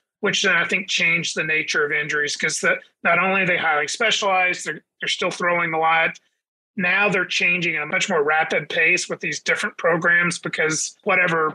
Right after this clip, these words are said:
professional athlete increased his velo and made it and had a name around it,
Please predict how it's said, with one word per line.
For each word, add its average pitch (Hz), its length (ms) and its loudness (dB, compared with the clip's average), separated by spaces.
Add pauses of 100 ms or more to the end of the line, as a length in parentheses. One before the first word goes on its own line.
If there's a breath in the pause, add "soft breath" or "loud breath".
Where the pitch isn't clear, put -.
professional 180 480 0
athlete 160 440 0
increased 151 460 -4
his 151 340 -4 (200)
velo 156 480 2
and 151 100 -2
made 151 220 2
it 151 160 2
and 170 100 -6
had 143 200 0
a 143 80 -2
name 147 280 -2
around 147 280 -2
it, 151 20 -6